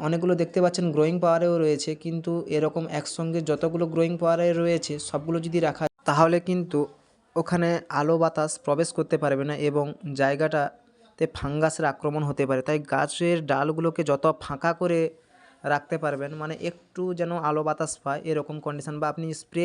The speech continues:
দিলেন, ওপরে স্প্রে পেয়ে গেল কিন্তু নিচের ডালগুলোতে স্প্রে পেল না, ফাঙ্গিসাইড স্প্রে করুন কি ভিটামিন স্প্রে করুন, বা নিচের ডালগুলোতে ফলও হতে পারবে না, এরকমভাবে গাছের গ্রোথ না রাখাই বেটার। তাই গাছকে সুস্থ রাখতে গেলে এবং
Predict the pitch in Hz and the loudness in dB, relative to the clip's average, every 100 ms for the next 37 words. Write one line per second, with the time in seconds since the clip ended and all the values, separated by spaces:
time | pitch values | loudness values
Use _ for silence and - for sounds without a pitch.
0 | 170 156 143 - _ _ _ _ - 160 | 0 -2 -2 -6 _ _ _ _ -4 -2
1 | 175 175 175 - 170 165 165 160 156 151 | 0 0 -2 -2 0 0 0 0 0 -2
2 | 151 160 156 156 151 170 156 151 156 151 | -4 -6 -6 -6 -4 0 0 0 -2 -2
3 | 160 - 156 151 147 139 139 135 - - | -4 -4 -4 -2 -4 -4 -6 -10 -10 -8
4 | 151 151 160 147 - 151 151 147 151 156 | -6 -4 -6 -6 -4 -4 -2 -6 -6 -10
5 | 147 143 147 151 - 151 147 147 151 151 | -10 -6 -6 -8 -10 -6 -6 -4 -8 -10
6 | - _ - - 165 156 151 175 160 160 | -18 _ -20 -4 -4 -2 -6 -2 -2 -2
7 | 170 175 175 147 156 170 151 151 139 135 | -4 -6 -6 -2 0 0 -2 -4 -4 -6
8 | 139 160 165 165 175 165 165 175 160 147 | -6 -2 -2 -4 -6 -4 -2 -2 -2 -4
9 | 165 151 147 151 - 147 143 143 143 151 | -4 -6 -4 -6 -8 -10 -4 -2 -4 -4
10 | 151 - - 147 139 143 - _ _ _ | -8 -10 -10 -10 -6 -8 -10 _ _ _
11 | _ - 156 147 151 - 170 - - 190 | _ -8 -4 -2 -4 -4 -10 -10 -8 -8
12 | 190 - 185 160 - 147 143 180 262 _ | -6 0 0 0 -6 -6 -2 -4 -6 _
13 | _ _ _ _ _ - 151 151 | _ _ _ _ _ -6 -4 -4